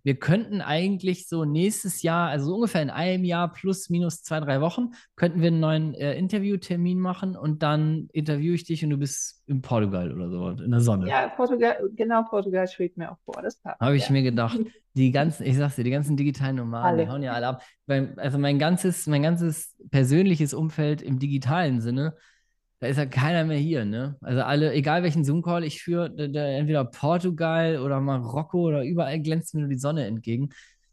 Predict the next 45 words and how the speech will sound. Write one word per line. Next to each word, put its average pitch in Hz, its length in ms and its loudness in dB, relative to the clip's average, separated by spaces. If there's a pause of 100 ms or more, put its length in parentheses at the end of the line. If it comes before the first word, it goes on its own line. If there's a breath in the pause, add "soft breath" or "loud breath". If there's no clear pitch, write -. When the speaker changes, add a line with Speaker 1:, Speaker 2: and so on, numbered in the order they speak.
(260)
Speaker 1:
Das - 480 -4
kann 98 180 -2
ich 113 160 -6
mir 117 80 2
ja 110 100 2
gar 107 160 0
nicht 110 140 0
vorstellen. 90 480 -4
Aber, 156 400 4
ähm, 135 300 2
es 117 100 -2
sei 139 160 0
dir 139 120 0
gegönnt. 127 360 -2 (280 soft breath)
Dann 151 120 4
machen 196 160 4
wir 180 60 4
das 156 100 0
nächste 180 320 -2
Interview 160 480 0 (800)
aus 131 240 -2
Portugal 139 720 0 (140)
im 139 120 0
nächsten 147 320 0
Jahr, 147 400 -2
wenn 147 160 -2
du 147 80 -2
deine 139 200 -2
Ziele 135 180 -2
Speaker 2:
Sehr - 20 0
Speaker 1:
erreicht 104 220 -4
hast. 175 80 -4
Speaker 2:
gerne. 240 140 -8 (380 loud breath)
Speaker 1:
Können 135 180 4
wir 131 40 6
mal 131 120 4
ganz 143 140 2
kurz, - 240 -6 (220)
sag 123 220 -2
mal, 117 180 -2
was 147 240 0
verdient 131 380 2
eine 107 100 -2
Tammy 101 300 -2
in 117 340 -2